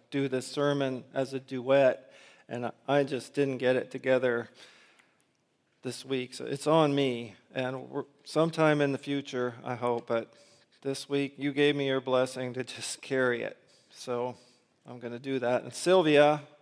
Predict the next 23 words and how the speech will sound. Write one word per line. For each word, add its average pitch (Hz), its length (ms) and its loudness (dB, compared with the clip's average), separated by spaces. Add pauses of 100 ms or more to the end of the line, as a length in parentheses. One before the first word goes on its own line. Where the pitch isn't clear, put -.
(600)
has 135 280 0
copies 135 540 2
of 127 220 2
the 131 60 -6
manuscript. 131 800 0
Some 135 240 -2
of 131 100 -2
you 127 460 -2
don't 127 240 -2
speak 135 320 -8
English 131 360 -2
as 123 160 -4
your 120 100 -10
first 127 340 -8
language, 127 480 -4
and 117 200 -14 (300)
that's 117 300 -8
helpful, 135 680 -2
or 120 260 -4 (140)
some 123 240 -12
of 123 120 -12
you 123 160 -8
wanna 120 320 -6